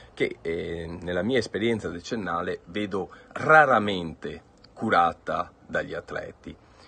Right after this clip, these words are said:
E-, effettivamente è un piccolo dettaglio, ma sappiamo, come sempre, che sono i piccoli dettagli che fanno la qualità, la differenza nella qualità delle azioni. Quindi, come sempre, poi spetterà a voi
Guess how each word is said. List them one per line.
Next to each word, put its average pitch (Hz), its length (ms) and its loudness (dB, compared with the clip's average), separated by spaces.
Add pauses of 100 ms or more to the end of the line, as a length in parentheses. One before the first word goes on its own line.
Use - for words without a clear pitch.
(460)
E-, - 140 -18
effettivamente 107 1080 2
è 101 120 4
un 95 260 -2
piccolo 90 380 -8
dettaglio, 80 760 2 (100)
ma - 240 -6
sappiamo, 87 640 -4 (220)
come 90 240 -10
sempre, 78 400 -8
che - 100 -6
sono 98 380 -6
i - 120 -10
piccoli 92 400 -8
dettagli 95 600 -8
che 107 100 -12
fanno 82 360 -6 (120)
la 95 180 -6
qualità, 101 600 -4
la 95 100 -8
differenza 87 600 -8
nella 80 200 -8
qualità 95 460 -4
delle - 220 -12
azioni. - 420 -20 (500)
Quindi, - 300 -4
come 95 240 -4
sempre, - 480 -6 (240)
poi 101 160 2
spetterà 87 640 0
a 87 120 0
voi 107 380 2